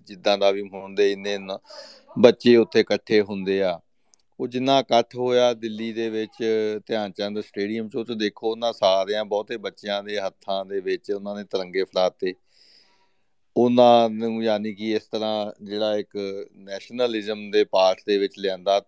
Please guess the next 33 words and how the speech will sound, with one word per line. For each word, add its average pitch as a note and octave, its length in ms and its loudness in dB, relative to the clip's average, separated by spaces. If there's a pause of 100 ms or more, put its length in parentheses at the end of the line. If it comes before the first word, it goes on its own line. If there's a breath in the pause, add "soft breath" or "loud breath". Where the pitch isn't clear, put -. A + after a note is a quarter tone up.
ਧਰਮ A#2 380 0
ਨੂੰ C3 480 -8 (920)
ਤੇ B2+ 340 4 (300)
ਯਾਨੀ A#2+ 440 -4
ਕਿ B2+ 200 -6 (340)
ਜਿਵੇਂ A2+ 500 4 (160)
ਬੀਜੇਪੀ, A2+ 640 4
ਆਰ G#2+ 240 6
ਐਸ A2 200 -2
ਐਸ G#2+ 200 -2
ਦੀ A2+ 120 -12
ਪਾਲਿਸੀ G2+ 520 -6
ਹੈਗੀ G#2+ 340 -6
ਆ, F#2+ 240 -4 (480)
ਅਹ, G2 280 -10
ਯਾਨੀ G2 320 -2
ਕਿ G2+ 180 -4
ਉਹਨੂੰ G2+ 240 -2
ਇਸ F#2 100 -6
ਤਰ੍ਹਾਂ G#2+ 280 2
ਲੈ F#2+ 180 4
ਕੇ G2+ 160 -2
ਚੱਲਣਾ, F#2+ 380 -2
ਵਰਤਣਾ, G2+ 600 0
ਯੂਜ਼ G#2+ 300 -8
ਕਰਨਾ। F2 380 0 (920)
ਸੋ - 360 -2
ਉਹਦੇ C#3 400 4
ਵਿੱਚ C3+ 400 2
ਉਹ C3 180 -2
ਵਰਤ A2 260 0
ਰਹੇ A2 360 0
ਆ। F2+ 260 -6